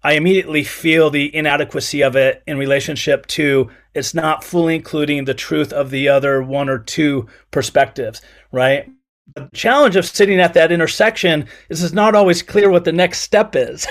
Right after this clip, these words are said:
<laughs> right? Right? And then that's why we need to be in dialogue with others who are kind of similarly hanging out in that place of uncertainty, of realizing in some important ways things are getting better, amazing developmental opportunities, collective opportunities.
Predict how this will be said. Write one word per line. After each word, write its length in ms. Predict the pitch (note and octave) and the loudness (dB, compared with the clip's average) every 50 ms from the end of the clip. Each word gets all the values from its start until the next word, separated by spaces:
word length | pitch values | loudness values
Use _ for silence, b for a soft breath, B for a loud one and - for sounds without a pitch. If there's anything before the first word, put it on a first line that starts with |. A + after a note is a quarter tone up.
| - - | -10 -10
<laughs> 120 | - - | -10 -8
right? 380 | - F#3+ - - C4+ - - - B A#3 A#3+ A#3 F3+ | -8 -8 -6 -2 -4 -4 -4 -6 B -10 -10 -6 0
Right? 280 | - C#4 - F#3+ F#3+ B B B3+ G3+ - | 4 4 4 4 2 B B -10 -4 -2
And 120 | G3+ G#3 | 0 2
then 160 | G#3+ G3+ F#3 | 2 2 4
that's 260 | F3 G3 G#3 A3 G#3+ | 4 4 4 4 2
why 280 | G#3+ G3 F3+ F3+ F#3+ G3 | 2 4 6 8 8 6
we 140 | F#3+ F#3 F#3+ | 6 4 2
need 160 | G3 G3+ F3+ | 0 0 0
to 80 | F#3+ F#3 | 0 0
be 140 | F#3+ F#3 | 0 0
in 140 | F3+ F3 E3+ | 0 -2 0
dialogue 500 | D3+ E3 D3+ E3+ F#3 F#3+ F#3+ E3 D#3 D3 | 0 0 2 4 4 4 4 2 2 0
with 100 | E3 D#3 | 0 -2
others 480 | - - E3 G3+ G3 F#3+ E3+ D3+ - - | -2 2 2 2 4 4 2 2 -2 -6
who 180 | - F#3 F#3+ | 0 2 2
are 60 | F3 E3+ | 2 2
kind 180 | - G#3+ F#3 | 0 -2 -4
of 80 | D#3+ - | -4 -4
similarly 760 | - - - A3+ A#3+ B3 A3 G3 E3+ D#3+ E3 D3 D3+ C#3+ b b b b b b b b | -6 -2 2 2 4 4 4 4 6 6 6 4 4 2 b b b b b b b b
hanging 400 | - - A3 A3 A3 G#3 G3 F#3 | -4 -2 0 0 2 2 2 4
out 260 | F3+ F3 F3 F3+ F3+ | 4 4 4 2 0
in 100 | E3+ E3 | -2 0
that 200 | E3+ E3+ E3 - | 0 0 0 0
place 260 | - F#3 E3+ E3+ E3+ | 2 2 2 2 2
of 100 | E3+ C#3+ D#3+ | 0 2 2
uncertainty, 800 | D3+ D3 C3 - - G3 F#3+ F3 D#3 - D#3+ D3 C#3+ C#3 B2 b b b b b | 2 2 0 -2 -2 -2 -2 -2 -4 -6 -4 -2 -2 -4 -6 b b b b b
of 160 | b D3+ C#3+ | b -2 2
realizing 680 | E3 F#3 G3+ G3+ F#3+ F3+ F3 F3 F3+ E3+ E3+ E3 D#3+ | 6 6 8 8 8 6 6 4 2 0 0 0 -2
in 180 | E3 - D#3+ D3+ | -4 -6 -10 -10
some 180 | - - D#3 D3 | -8 -8 -8 -8
important 400 | D3 C#3+ - - A3 G#3+ F#3 F3 | -8 -8 -4 -4 -4 -2 0 2
ways 260 | F3 E3 E3+ E3 - | 4 4 4 2 0
things 280 | - F3+ F3 F#3 F3+ | -2 -2 -2 0 -2
are 60 | F3+ D#3+ | -4 -2
getting 300 | D#3 F3+ F3 E3 D#3 C#3 | -2 -2 -2 -2 -2 2
better, 440 | D3 C#3+ C#3+ D3+ D3+ D#3+ D#3+ D#3+ b b b b b | 2 2 4 4 2 0 0 -4 b b b b b
amazing 680 | - C#3+ D3 D3+ D3+ D#3+ E3 F3 F#3+ F#3+ E3+ F3 F3 D#3+ | -12 -8 -4 0 2 4 6 6 4 4 2 0 0 0
developmental 460 | D#3 D#3+ D3 D#3 D3+ D3+ D#3 D3+ D#3 | 0 0 0 0 0 0 0 0 2
opportunities, 800 | D3 D3 C#3+ D3 C#3+ C3+ - E3+ D#3 D3+ D3+ D3 D3 C#3+ C#3+ - | 2 2 0 0 -4 -6 -4 -6 -4 -4 -2 -2 -2 -2 -4 -4
collective 420 | - - D3 D3 D3+ D3 E3 C#3+ | -4 0 2 2 2 0 -2 -2
opportunities. 600 | C#3+ C#3+ C3+ D3+ C3+ - E3 D3 C#3+ C#3+ C#3 - | -2 -2 -4 -4 -8 -8 -8 -6 -6 -6 -8 -8